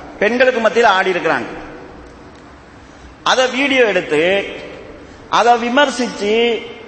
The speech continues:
Facebookல ஓ-, அது தொடர்ந்துட்டு போனா ஏழு எட்டு, ஆ, இது வந்துட்டே இருக்கு. கடுமையான விமர்சனங்கள் எங்களுடைய இளைஞர்கள் செஞ்சிருக்கிறாங்க. இதை போட்டதனுடைய லாபம் என்ன? ஒன்று சொல்லலாம்,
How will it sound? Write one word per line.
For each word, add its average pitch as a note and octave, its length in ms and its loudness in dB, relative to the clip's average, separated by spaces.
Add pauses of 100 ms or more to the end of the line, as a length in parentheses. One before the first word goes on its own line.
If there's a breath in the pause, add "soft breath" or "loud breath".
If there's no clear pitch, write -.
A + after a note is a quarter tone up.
(220)
Facebookல B3+ 920 4 (500)
ஓ-, G#3+ 180 4
அது F#3 260 2 (180)
தொடர்ந்துட்டு C4+ 420 2
போனா C4 360 4
ஏழு C4 300 6
எட்டு, A#3 920 2
ஆ, F3+ 460 6
இது A#3 320 2
வந்துட்டே A#3 260 4
இருக்கு. G3+ 340 0 (1200)
கடுமையான C#4+ 640 4
விமர்சனங்கள் B3 640 0
எங்களுடைய A#3 400 4
இளைஞர்கள் A3+ 460 2
செஞ்சிருக்கிறாங்க. F3+ 520 0 (1900)
இதை C4 180 2 (160)
போட்டதனுடைய C4 800 4
லாபம் A#3 440 2
என்ன? D3+ 380 0 (580)
ஒன்று B3 280 2
சொல்லலாம், G3+ 500 2